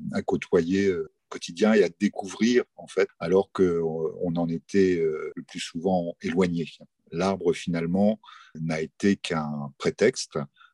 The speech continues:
euh, pour, euh, être une, un moment de rencontre, d'échange et un moment de, de lien social, euh, très fort pour moi personnellement, mais aussi pour les gens que j'ai rencontrés dans le contexte, euh,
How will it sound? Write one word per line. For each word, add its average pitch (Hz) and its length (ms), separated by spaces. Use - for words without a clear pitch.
euh, 78 220
pour, 98 540
euh, 78 640
être - 300
une, 80 440
un 90 120
moment 95 500
de 87 80
rencontre, 95 600
d'échange 101 600
et 85 80
un 82 80
moment 90 320
de, 76 320
de 78 240
lien 78 240
social, 90 520
euh, 80 220
très - 160
fort 101 400
pour 78 160
moi 87 160
personnellement, 85 720
mais 85 100
aussi 98 240
pour 82 160
les 80 100
gens 92 160
que 95 80
j'ai - 60
rencontrés 85 580
dans 92 300
le 82 120
contexte, - 600
euh, 73 600